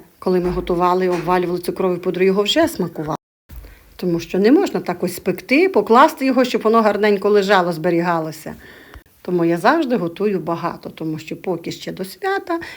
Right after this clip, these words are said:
його, звісно, завжди под'їдять. І лишається на свято мало. Ну, як вам ці коржики? Які найбільше вам сподобалися? Напишіть мені, буду чекати.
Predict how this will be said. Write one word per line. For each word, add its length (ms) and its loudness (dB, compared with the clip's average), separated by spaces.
його, 240 -2
звісно, 440 -4
завжди 340 -8
под'їдять. 840 -12
І 40 -8
лишається 580 -4
на 100 -4
свято 380 -10
мало. 400 -14
Ну, 140 6
як 340 4
вам 120 2
ці 120 -4
коржики? 640 -2
Які 260 2
найбільше 560 -2
вам 200 -4
сподобалися? 840 -2
Напишіть 480 -4
мені, 180 2
буду 280 -6
чекати. 640 -6